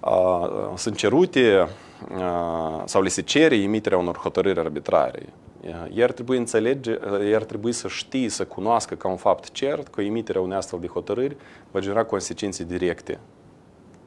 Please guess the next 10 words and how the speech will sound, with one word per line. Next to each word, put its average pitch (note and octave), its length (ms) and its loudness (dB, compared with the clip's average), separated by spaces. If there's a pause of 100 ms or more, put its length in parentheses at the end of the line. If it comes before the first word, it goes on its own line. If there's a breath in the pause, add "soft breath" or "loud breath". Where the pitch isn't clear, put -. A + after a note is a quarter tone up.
(680 loud breath)
Ori F#2 140 -4
noi A#2 180 2
nu B2 180 4
avem G#2 240 2
acest F#2 300 -4
coraport F2+ 580 0
astăzi. - 500 -8 (400)
Judecătorii, B2+ 960 0 (100)
uh, F#2 160 -8
sunt, B2 540 -6